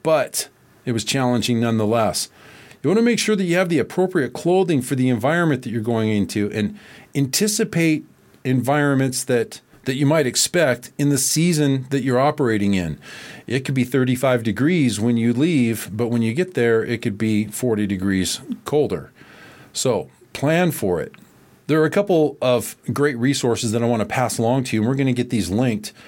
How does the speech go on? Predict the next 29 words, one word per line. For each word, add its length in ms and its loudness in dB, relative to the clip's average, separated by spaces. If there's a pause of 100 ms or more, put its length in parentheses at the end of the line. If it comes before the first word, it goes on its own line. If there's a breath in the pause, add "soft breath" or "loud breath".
(100)
One 220 0
is 120 0
radio 400 2
reference 640 0 (140)
dot 280 -2
com, 440 0 (440 loud breath)
and 100 2
another 320 4
one 340 2
is 380 -2 (360)
artscipub 1400 0 (120)
dot 300 0
com. 320 0
I'll 100 0
spell 340 0
that 180 0
for 180 -2
you. 340 -4
A 260 0
R 280 2
T 600 0 (640 loud breath)
S 420 0
C 600 0 (140)
I 500 0 (240)
P 480 0
U 400 2 (100)
B 520 -2 (120)
dot 240 -2
com. 380 -2